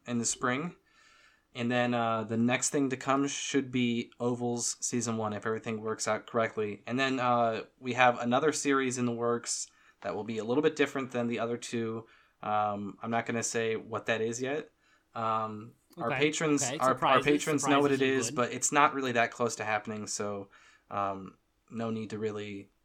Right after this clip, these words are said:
Speaker 1: uh, spill the beans on that yet. Um, but out of, outside of
Speaker 2: You'll probably be back on before that would come out, is what you're saying.
Speaker 1: Definitely. Um,
Speaker 2: Yeah.
Speaker 1: it would most likely happen sometime, uh,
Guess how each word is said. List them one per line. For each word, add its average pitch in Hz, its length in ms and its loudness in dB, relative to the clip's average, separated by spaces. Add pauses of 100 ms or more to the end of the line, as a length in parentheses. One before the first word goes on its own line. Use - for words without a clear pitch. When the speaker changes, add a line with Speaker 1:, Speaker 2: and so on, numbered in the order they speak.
(120)
Speaker 1:
uh, 95 300 -12
spill - 420 -4
the 107 100 -8
beans 107 280 -8
on 107 180 -6
that 104 180 -6
yet. 110 300 -6 (640)
Um, 110 540 -2 (720)
but 170 160 6
out 165 160 4
of, 196 180 4
outside 160 320 2
of 143 80 2
Speaker 2:
You'll 156 100 0
probably 156 460 4
be 156 140 -2
back 143 300 2
on 131 280 -8
before 123 340 2
that 117 200 -4
would 107 160 -12
come 113 160 -12
out, 92 220 -8 (140)
is 101 80 -18
what 98 140 -18
you're 98 80 -18
saying. 90 280 -14 (220)
Speaker 1:
Definitely. 104 560 -2 (580)
Um, 120 480 2
Speaker 2:
Yeah. 90 60 -12 (180)
Speaker 1:
it 151 100 2
would 143 140 0
most 147 260 4
likely 165 300 2
happen 127 400 4
sometime, 117 840 2 (840)
uh, 95 720 -2